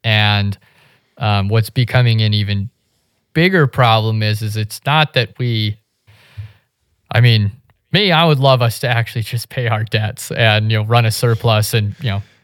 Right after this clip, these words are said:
make intelligent decisions, do these sorts of things. And again,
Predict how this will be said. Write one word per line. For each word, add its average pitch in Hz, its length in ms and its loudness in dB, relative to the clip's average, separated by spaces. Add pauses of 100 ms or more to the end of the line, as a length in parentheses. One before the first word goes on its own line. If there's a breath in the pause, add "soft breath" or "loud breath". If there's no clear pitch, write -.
make 131 200 2
intelligent 123 520 2
decisions, 110 680 -2 (340)
do 135 160 2
these 120 200 2
sorts 117 260 0
of 110 80 -4
things. 110 280 0
And 117 100 0
again, 131 400 0